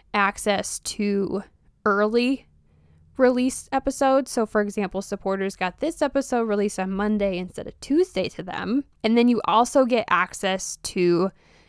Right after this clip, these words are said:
exclusive podcast episodes. So currently I have three released right now,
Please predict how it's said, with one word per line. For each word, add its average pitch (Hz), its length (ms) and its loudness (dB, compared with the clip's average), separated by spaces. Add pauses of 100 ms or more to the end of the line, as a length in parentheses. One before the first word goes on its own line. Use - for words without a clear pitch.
(180)
exclusive 196 920 0 (200)
podcast - 600 -2
episodes. 170 460 -6
So 208 140 -4
currently 262 500 -2
I 220 100 0
have 202 140 0
three 220 320 -4
released 202 580 -4
right - 220 -8
now, 185 640 -2